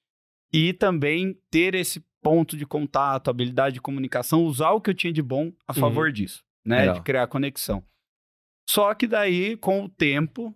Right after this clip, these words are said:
Speaker 1: e com os amigos, morei com dois que terminaram agora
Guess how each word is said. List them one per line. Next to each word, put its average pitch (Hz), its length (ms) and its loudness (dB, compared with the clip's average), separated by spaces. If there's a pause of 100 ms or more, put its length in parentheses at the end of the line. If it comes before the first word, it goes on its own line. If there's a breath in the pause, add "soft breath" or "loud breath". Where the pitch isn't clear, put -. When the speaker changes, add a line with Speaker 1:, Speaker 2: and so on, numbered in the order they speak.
(120)
Speaker 1:
e 143 140 0
com 147 220 0
os 131 100 -4
amigos, 143 640 0 (760)
morei 131 280 4
com 143 180 0
dois 143 520 2 (280)
que 120 460 2
terminaram 127 400 2
agora 113 440 -2